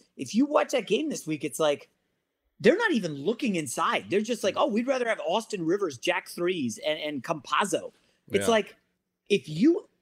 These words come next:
Speaker 1: g-, at least go inside and could get automatic points with Olajuwon, the defense has to probably help a little bit. And those threes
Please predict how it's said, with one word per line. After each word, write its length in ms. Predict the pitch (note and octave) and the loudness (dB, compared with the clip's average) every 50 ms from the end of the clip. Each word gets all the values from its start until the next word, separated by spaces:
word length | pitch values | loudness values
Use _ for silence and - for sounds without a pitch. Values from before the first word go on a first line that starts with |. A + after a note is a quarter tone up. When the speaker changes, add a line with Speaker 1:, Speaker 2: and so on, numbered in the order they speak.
| E3+ C#3 A#2+ | -16 -12 -10
Speaker 1:
g-, 180 | A#2+ - - - | -10 -4 0 2
at 160 | A#3 A#3 - | 2 2 2
least 500 | G3 F#3 G3 A#3 D4+ G4+ - - - D#3 | 0 2 2 2 2 0 -4 -8 -2 2
go 200 | G3 A#3+ B3+ A#3 | 2 2 4 2
inside 500 | A#3+ A#3+ A#3 - - A3+ A3+ - G#3 E3 | 0 0 -2 0 0 2 2 2 2 0
and 120 | D#3 C#3+ | -2 -6
could 160 | C3 D3+ C#3 B2 | -8 -10 -4 0
get 200 | D#3+ G#3+ C4 - | 0 0 2 2
automatic 480 | G3 F#3+ G3+ G3 F#3 F3+ F3+ F3 C#3 - | 2 0 0 0 -2 -4 -4 -4 -6 -6
points 240 | - D#3+ G3 G3+ A3 | -6 -6 -4 -4 -4
with 100 | F#3+ - | -4 -2
Olajuwon, 640 | D3+ C3+ C3+ C3+ E3+ F#3 A3 A#3+ A#3+ B3+ C4+ C4+ - _ _ _ _ _ _ | -2 -2 -2 -2 -2 0 0 -2 -2 -2 -2 -4 -6 _ _ _ _ _ _
the 60 | - F3+ | -4 0
defense 460 | - A3 C4+ C4+ - C4+ A3 F#3+ - | 2 4 4 4 4 2 0 2 0
has 160 | G3 G#3+ G#3+ | 0 0 0
to 100 | - - | -2 -4
probably 540 | C3 - - - C#3 E3+ G#3+ A#3 G#3+ G3+ E3+ | -10 -8 -6 -2 0 0 0 2 2 2 2
help 260 | D3 D#3+ G3+ G#3+ - | 2 2 0 0 0
a 40 | F#3 | -2
little 280 | D#3 D3 D#3+ F3+ G3+ G#3+ | -2 0 0 0 2 2
bit. 240 | G#3+ C4 - - _ _ _ _ _ _ - | 0 0 -2 -4 _ _ _ _ _ _ 0
And 140 | F#3 G3 | 0 2
those 180 | G#3 G#3+ G#3 - | 2 0 0 -2
threes 600 | - G#3+ B3+ C#4+ C#4 G#3+ F#3 F#3+ G3 - - | -2 0 0 2 2 0 -2 -4 -6 -8 -12